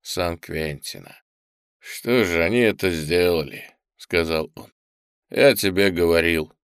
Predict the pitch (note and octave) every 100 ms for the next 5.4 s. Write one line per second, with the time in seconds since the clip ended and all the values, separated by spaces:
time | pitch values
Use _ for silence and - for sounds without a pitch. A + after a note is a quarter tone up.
0 | _ - G#2 A#2+ B2 - A#2 B2 C3 F#2+
1 | C3 C3 - - _ _ _ _ _ _
2 | - G#2 B2+ G#2+ - B2 G#2 E2 - -
3 | - _ _ - G2+ A2+ G2+ D#2+ C2+ -
4 | _ _ _ _ G2 G#2+ G#2+ G#2 A#2 G2+
5 | C3+ A2 D#2+